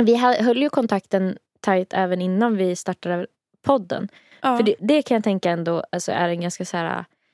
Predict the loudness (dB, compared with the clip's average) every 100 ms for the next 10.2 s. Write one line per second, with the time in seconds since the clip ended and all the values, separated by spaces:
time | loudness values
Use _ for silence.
0 | _ _ -4 0 2 2 -2 -2 -6 -4
1 | -6 -2 -4 -4 -4 -4 -4 -4 -4 -4
2 | -4 -6 -4 -2 -2 -4 -10 _ 0 2
3 | 2 0 -2 2 2 4 2 2 2 0
4 | -2 0 0 -2 -4 -6 -6 -8 -10 -8
5 | 0 0 -2 _ -20 _ -2 0 0 -4
6 | _ _ _ _ 2 2 4 2 4 2
7 | 4 2 6 6 4 4 4 6 4 2
8 | 2 0 -2 _ _ -4 0 0 0 _
9 | -2 0 0 -2 2 2 2 -2 2 2
10 | 0 -2